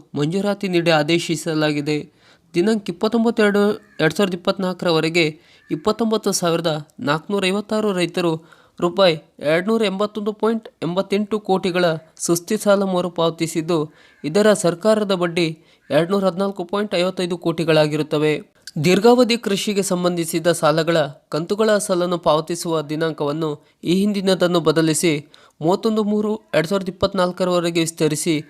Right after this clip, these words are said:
ಆದೇಶ ಹೊರಡಿಸಲಾಗಿದೆ. ರೈತರು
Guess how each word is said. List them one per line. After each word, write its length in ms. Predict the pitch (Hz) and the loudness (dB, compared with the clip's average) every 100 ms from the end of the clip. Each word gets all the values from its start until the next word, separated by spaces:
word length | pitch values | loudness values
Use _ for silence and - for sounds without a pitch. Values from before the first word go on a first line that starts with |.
| - - - | -18 -10 0
ಆದೇಶ 360 | 147 180 185 196 | 0 2 0 2
ಹೊರಡಿಸಲಾಗಿದೆ. 920 | 170 160 156 147 156 151 147 147 147 - _ _ - | 2 2 0 0 0 0 0 -2 -4 -4 _ _ -10
ರೈತರು 440 | 151 175 180 - | -4 -2 -2 -2